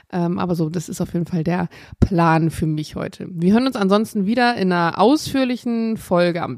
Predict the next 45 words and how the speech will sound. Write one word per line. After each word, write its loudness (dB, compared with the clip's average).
Donnerstag, 0
dann -2
natürlich -2
auch -6
wieder 0
mit -2
Julian. 2
Ich -10
glaube, 0
das -4
wird -8
hier 0
heute 0
tatsächlich -8
der -4
aller, 0
allererste -4
Wochenkickstart, -4
der -2
wirklich -2
mal 2
die -8
zehn 2
Minuten 4
nur 4
umfasst, 0
wie 0
wir 0
es -6
ursprünglich -4
mal 0
geplant 0
haben -2
und -2
nie 2
durchgezogen 0
haben, 0
weil 0
wir 0
dann 0
doch -2
mal -2
so 0
viel -4
labern. 4